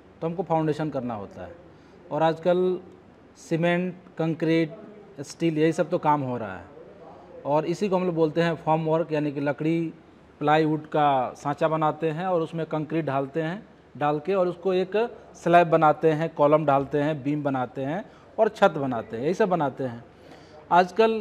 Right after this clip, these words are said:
ये सारा काम अपने साइटों पे बहुत चल रहा है,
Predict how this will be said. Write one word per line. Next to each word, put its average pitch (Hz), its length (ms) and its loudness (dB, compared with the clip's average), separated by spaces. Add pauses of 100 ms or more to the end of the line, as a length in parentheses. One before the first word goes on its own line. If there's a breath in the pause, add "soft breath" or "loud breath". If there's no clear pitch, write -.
ये 196 220 2
सारा 202 280 4
काम 190 340 0 (100)
अपने 170 240 -6
साइटों 160 380 0
पे 175 320 0 (280)
बहुत 147 340 -2
चल 156 180 0
रहा 139 220 0
है, 135 180 -10